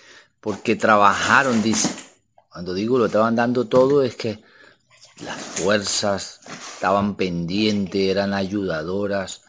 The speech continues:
colaboradoras, allá y acá, se movían. Traba-, dice, "Trabajaron mucho a mi lado"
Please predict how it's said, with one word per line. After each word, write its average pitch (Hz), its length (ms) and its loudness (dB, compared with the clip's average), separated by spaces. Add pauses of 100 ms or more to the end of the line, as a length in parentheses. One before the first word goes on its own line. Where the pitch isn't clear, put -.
(460)
colaboradoras, 90 1300 -2
allá 85 480 -6
y 92 180 -6
acá, 92 560 -4
se 85 60 -12
movían. 87 840 -6 (2500)
Traba-, 117 520 6
dice, 123 400 0
"Trabajaron 117 1000 4
mucho 190 880 6 (400)
a 120 160 6
mi 107 220 4
lado" 107 480 4